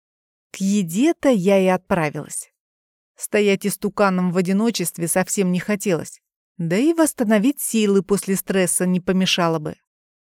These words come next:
Питание от нашего земного мало чем отличалось, по крайней мере, на вид.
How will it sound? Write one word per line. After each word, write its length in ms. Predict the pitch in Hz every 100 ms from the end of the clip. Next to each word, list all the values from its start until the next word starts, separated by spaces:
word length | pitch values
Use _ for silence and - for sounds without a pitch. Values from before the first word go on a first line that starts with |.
| _ _ _
Питание 680 | - 180 240 330 381 254 180
от 240 | - 190 208
нашего 340 | 196 202 185
земного 640 | 175 202 196 170 151 156 -
мало 320 | 294 254 165
чем 240 | 160 185 170
отличалось, 680 | 175 185 - 170 143 - - _ _ _ _ -
по 100 | 196
крайней 400 | 220 220 208 214
мере, 260 | 220 185
на 160 | 185 214
вид. 300 | 185 147